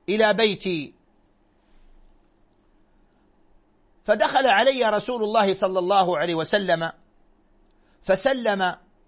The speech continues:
فقال: 'كيف تيكم؟' فقلت: 'ائذن لي إلى أبوي.'"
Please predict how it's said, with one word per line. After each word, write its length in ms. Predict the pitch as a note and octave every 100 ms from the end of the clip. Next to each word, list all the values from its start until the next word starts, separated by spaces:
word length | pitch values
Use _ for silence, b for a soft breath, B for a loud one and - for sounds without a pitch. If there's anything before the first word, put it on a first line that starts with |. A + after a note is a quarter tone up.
| _ -
فقال: 400 | F3 A#3+ B3 A3+
'كيف 300 | C#4+ C#4 A3+
تيكم؟' 460 | A3 G#3 - F3+ - _ _ _ _ _ _ _ _ _ _ _ _ _ _
فقلت: 440 | - F#3+ B3+ A3+ A#3
'ائذن 340 | B3+ F#3+ A#3+
لي 420 | A3 A#3+ D4+ D4 -
إلى 160 | B3+ C4+
أبوي.'" 680 | C4 A3+ A3 G#3+ G#3 D3+